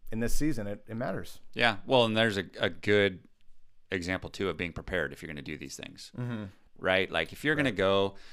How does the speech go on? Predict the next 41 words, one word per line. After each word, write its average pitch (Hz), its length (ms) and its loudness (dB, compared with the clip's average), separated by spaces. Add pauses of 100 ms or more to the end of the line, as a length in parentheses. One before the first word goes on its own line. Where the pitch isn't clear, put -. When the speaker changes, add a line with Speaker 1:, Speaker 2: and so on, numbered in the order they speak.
(220)
Speaker 2:
you 143 80 2
know, 131 120 4
my 135 200 10
hobbies, 120 580 6
my 123 140 2
hobbies 104 500 4
are 87 420 4
fly 104 280 4
fishing. 95 500 -2
We've 85 140 -10
talked 90 240 0
about 85 220 0
that. 82 340 2 (200)
I've 85 200 -4
done 87 160 -2
that 82 240 -4
since 87 160 -10
I 80 100 2
was 80 200 -4
probably 85 260 -4
thirteen. 80 640 -6 (340)
Learned 87 220 -8
in 82 40 -8
Montana. 82 680 -6
I 82 60 -12
Speaker 1:
Yep. 82 160 0
Speaker 2:
mean, 78 140 -10 (500)
that's - 380 -4
where 90 140 0
you 82 120 -4
learn 78 380 -6
if - 100 -14
you're 82 60 -6
gonna - 100 -2
Speaker 1:
Yep. 78 60 -8
Speaker 2:
have 80 120 -4
to 76 80 -10
learn. 80 280 -4 (540)
Um, 82 580 4
Speaker 1:
<laughs> - 80 -8
Yeah. 147 80 -2